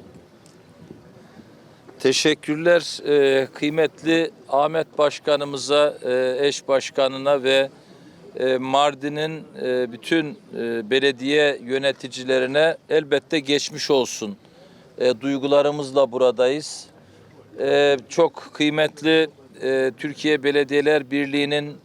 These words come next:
e, encümen üyelerimizin de bir kısmı bugün bizimle birlikte. E, bu aslında, e, kişisel bir ziyaretti ama yakın bölgede olan başta Diyarbakır,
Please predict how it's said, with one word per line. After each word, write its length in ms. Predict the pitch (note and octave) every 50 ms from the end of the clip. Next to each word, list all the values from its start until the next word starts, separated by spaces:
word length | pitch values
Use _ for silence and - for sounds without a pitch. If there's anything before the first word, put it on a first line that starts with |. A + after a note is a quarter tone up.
| _ - - - - - - - -
e, 100 | B2 B2+ C3 B2+ B2+ B2+ B2 B2 C3 C3
encümen 500 | C3+ C#3+ C#3+ B2+ B2 C#3 C#3 D3+ D3 C#3+
üyelerimizin 800 | C3+ C3+ C3+ C3+ C#3 C#3 C3 C#3 C#3 C3+ A#2 B2 D3+ D#3 D3+ C#3+
de 200 | C#3+ C3 A2+ B2+
bir 120 | C#3 B2+
kısmı 720 | - - - C3+ A#2+ - - - C#3+ C#3+ C#3+ C#3 C3 A#2
bugün 320 | B2 B2 C3 C#3 C3+ B2+
bizimle 480 | B2 B2 A#2+ C#3 C#3 C#3 C#3+ C#3 B2 A#2+
birlikte. 680 | C3 C3 B2+ C3+ C3+ - - - D3 C#3+ D#3 F3 F#3+ _ _ _ _ _ _ _ - - - - _ - - - -
E, 200 | C3 C3 C3 B2+
bu 140 | D3+ D3+ D3+
aslında, 640 | D3 - - D3 D3+ D3+ C#3+ D3+ D3+ D3+ D#3 - -
e, 240 | A2+ B2 B2+ C3 B2
kişisel 720 | - - - C3 - - D3 C3 - - D#3+ D#3 D3+ C3+
bir 120 | C#3 C#3+ C3+
ziyaretti 800 | B2+ A#2+ B2 C3+ C#3 C#3 C3+ C3+ C3+ C3+ B2 _ - - F3
ama 200 | D#3+ D3 C#3+ C#3
yakın 440 | C3 C3+ C#3 C3+ _ - D3 D3 C3+
bölgede 400 | C#3 C#3 C3 B2+ C3 C3+ B2+ C#3
olan 380 | C3+ C3 B2+ C3 C3 C3+ B2+ B2
başta 500 | C3 B2+ B2 - - C#3 C3 C3 A#2 A2
Diyarbakır, 720 | B2+ C3 C3 C3 B2 A#2 B2+ A#2+ - - C#3 C3 B2 -